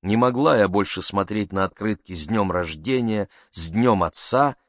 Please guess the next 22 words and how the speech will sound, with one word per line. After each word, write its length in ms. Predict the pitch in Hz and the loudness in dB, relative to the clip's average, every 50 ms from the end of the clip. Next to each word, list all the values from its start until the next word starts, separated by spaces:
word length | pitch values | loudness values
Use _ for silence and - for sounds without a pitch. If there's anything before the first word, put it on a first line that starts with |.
| _ _ - | _ _ -6
и 100 | 95 90 | -6 -4
с 140 | 80 78 | -4 -4
днем 240 | 76 98 110 104 95 | -2 0 2 2 2
матери, 760 | 90 85 85 82 82 92 117 131 127 - - 113 98 104 104 - _ _ _ _ _ | 2 -2 -4 -2 0 0 0 0 -2 -4 -6 -4 -4 -6 -8 -10 _ _ _ _ _
что 200 | - - - 101 | -18 -6 -2 -2
я 60 | 101 | -2
когда-то 420 | 98 - 95 92 92 110 104 - 104 | 0 -2 -4 -2 -2 -2 -2 0 0
мастерила 580 | 98 101 98 - - - 104 98 104 95 98 92 | 0 0 -2 -2 -4 -4 -4 -2 0 0 -2 -2
для 200 | 78 85 95 101 | -2 -4 -2 0
родителей. 640 | 104 104 95 92 101 92 - 95 90 87 85 - _ _ _ _ _ _ _ _ _ _ _ _ | 0 -2 -2 -4 -6 -6 -8 -10 -12 -12 -12 -14 _ _ _ _ _ _ _ _ _ _ _ _
Не 160 | - 95 107 | 0 0 2
заснула 680 | 104 90 117 127 - - - 151 170 165 139 101 92 | 2 4 2 2 2 2 0 0 2 2 2 2 2
бы, 140 | 85 82 92 | 0 0 -4
зная, 360 | 85 78 92 110 107 98 90 | -4 -2 0 0 0 0 0
что 240 | 82 - - - 95 | -2 -6 -6 -4 -4
вот 260 | 90 104 135 131 - | 0 0 0 0 0
они 200 | - 85 85 85 | -2 -4 -6 -4
у 100 | 85 87 | -6 -4
моих 320 | 90 92 98 107 104 - - | -2 -2 0 -2 -2 -4 -6
ног. 360 | 107 110 113 104 - - _ _ _ _ _ _ _ | -4 -4 -4 -4 -6 -8 _ _ _ _ _ _ _
Слишком 580 | - - - 117 131 - - - 95 90 85 80 | -14 -8 -6 -4 -4 -4 -6 -6 -8 -8 -6 -4
больно. 380 | 85 110 120 - - - - | -2 -2 -4 -4 -8 -16 -20